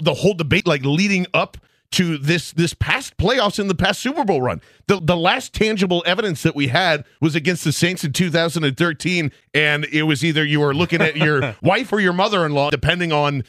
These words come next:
Speaker 1: what you thought of the playoff performance. Like, left the field with the lead, but also didn't
Speaker 2: Took a
Speaker 1: really gain one
Speaker 2: sack,
Speaker 1: in second. Yeah,
Speaker 2: got out of
Speaker 1: all of
Speaker 2: field
Speaker 1: that.
Speaker 2: goal range. Yep.
Speaker 1: Yeah, so it's, I, yeah, I, I, I think he's gotta be there just based on what happened this season in the moment.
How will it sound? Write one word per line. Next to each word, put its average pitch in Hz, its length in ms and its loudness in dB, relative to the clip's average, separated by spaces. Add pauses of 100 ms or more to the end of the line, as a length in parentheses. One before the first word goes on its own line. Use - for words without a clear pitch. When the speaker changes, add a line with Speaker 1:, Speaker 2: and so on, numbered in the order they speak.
(200)
Speaker 1:
what 165 240 0
you 185 100 2
thought 165 280 0
of 156 100 -4
the 156 100 0
playoff 170 360 -2
performance. 104 520 -2
Like, 113 180 -2
left 151 220 0
the 151 80 -2
field 180 220 0
with 165 100 0
the 139 60 -4
lead, 190 240 -2
but 165 120 -2
also 180 480 2
didn't 165 200 -2
Speaker 2:
Took 151 60 4
a - 40 4
Speaker 1:
really 165 140 2
gain 147 180 0
one 147 120 2
Speaker 2:
sack, 147 80 0
Speaker 1:
in 143 40 -4
second. 160 320 -2
Yeah, 175 60 -6
Speaker 2:
got 143 140 0
out 175 100 2
of 202 60 4
Speaker 1:
all 202 40 2
of 180 60 -2
Speaker 2:
field 156 140 2
Speaker 1:
that. - 60 -2
Speaker 2:
goal 147 140 0
range. 143 400 -4
Yep. 113 180 -4 (680)
Speaker 1:
Yeah, 175 180 2
so 202 180 2
it's, 190 140 0 (100)
I, 180 240 0
yeah, 185 180 0
I, 185 220 0
I, 202 240 0
I 220 180 2
think 277 220 -2
he's 214 220 2
gotta 190 240 2
be 170 220 0
there 180 200 2
just 165 240 -2
based 175 280 0
on 160 120 2
what 151 120 2
happened 156 420 -2
this 160 160 0
season 170 340 0
in 143 80 -4
the 123 60 0
moment. 170 340 0